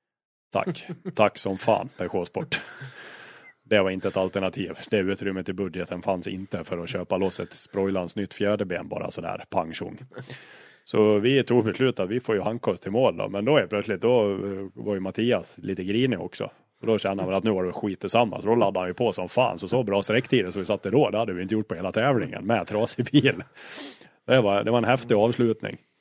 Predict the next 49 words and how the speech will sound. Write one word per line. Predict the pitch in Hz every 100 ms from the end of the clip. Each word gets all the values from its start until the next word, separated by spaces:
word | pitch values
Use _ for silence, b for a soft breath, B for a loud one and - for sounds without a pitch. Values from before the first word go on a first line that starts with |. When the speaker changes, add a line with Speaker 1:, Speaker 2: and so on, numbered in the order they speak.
| B B B B B B _ _
Speaker 1:
Men | - 110 107 107 117
väl | 117 123
i | 104
mål | 110 120 92
sen, | 98
det | 104
är | 110
som | 101 101
jag | 101
sa, | 117
i | 101 98
på | 110
Azorerna, | 104 123 110 95 92
så | 95 -
alla | 107 110 120 101 82
slår | - 95
i | 98 90
grejer | 90 90 92 92
och | 101
de | 95 92
donar | 95 98 95 90
och | 104
de | 92
grejar. | 90 95 95 87 - _ _ _ _ _ _ _ -
Eh, | - 98 92 95
så | 101 98 -
målrampen | 104 110 123 131 123 98 98 90
då, | -
topp | - 110 -
fem, | - 131 95 90
det | 98
såg | 117 92
ut | 101
som | -
en | 85
folkracedepå, | - 143 143 113 110 - - 113
vet | 78 - - -
du. |
<laughs> | 107
Från | - 104 107
vinnare | 107 120 113 87 92
till | 107 98
vi | 95 113
då, | 98 95
jag | 101
tror | -
vi | 104 104
kom | 104 101
femma, | 98 98 98